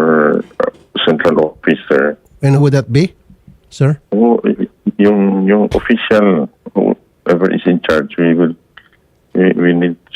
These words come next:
Speaker 1: seek clearance po, sir.
Speaker 2: Kay-, kayo ba sitting, ah, chairman ng pambi dyan sa Bohol area? Tama ba, sir?
Speaker 1: Eh, eh, yes, sir. Yes, sir.
Speaker 2: Kayo ho ba ang isa sa mga member ng pambi?
Speaker 1: Yung chair, sir. Chair.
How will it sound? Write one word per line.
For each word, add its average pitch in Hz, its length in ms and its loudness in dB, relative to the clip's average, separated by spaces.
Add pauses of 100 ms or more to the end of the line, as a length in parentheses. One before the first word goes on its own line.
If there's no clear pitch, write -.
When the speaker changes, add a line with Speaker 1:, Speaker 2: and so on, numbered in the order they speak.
Speaker 1:
seek - 160 -8
clearance 80 480 -2
po, - 160 -8
sir. 92 240 -2 (880)
Speaker 2:
Kay-, 220 160 0
kayo 262 320 2
ba 240 320 0 (160)
sitting, 208 480 2
ah, 170 320 2
chairman 180 400 2
ng 151 240 0
pambi 135 480 0 (760)
dyan 147 240 2
sa 127 480 -2
Bohol 135 400 0 (320)
area? 120 320 0 (480)
Tama 131 160 0
ba, 127 160 -2
sir? 170 160 0 (240)
Speaker 1:
Eh, 190 80 2
eh, 202 320 4
yes, 240 160 2
sir. 160 160 2
Yes, 160 320 0
sir. 131 160 0 (320)
Speaker 2:
Kayo 175 240 2
ho 180 80 2
ba 180 480 0 (320)
ang 151 480 2
isa 160 240 0
sa 170 80 0
mga 151 160 2
member 151 320 2
ng 139 160 -2
pambi? 131 400 0 (560)
Speaker 1:
Yung 95 240 2
chair, 95 400 2
sir. 64 160 -2 (160)
Chair. 69 400 0